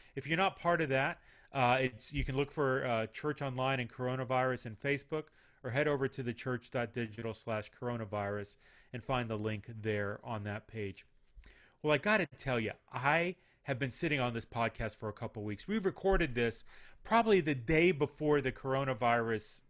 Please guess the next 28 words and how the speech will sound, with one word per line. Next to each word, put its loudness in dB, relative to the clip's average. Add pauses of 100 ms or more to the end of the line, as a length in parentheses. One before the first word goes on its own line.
(120)
you -12
know, -6
I -6
hate, -4
hesitate -6
to -20
say -8
the -8
word -4
outbreak, -6 (320)
before 2
everything 0
exploded, -2
moving -2
off -2
the -6
West -2
Coast, -6 (460)
more 0
towards -2
the, -2
the -4
East -2
Coast -6
here -4
in, -6
in -4
America. -2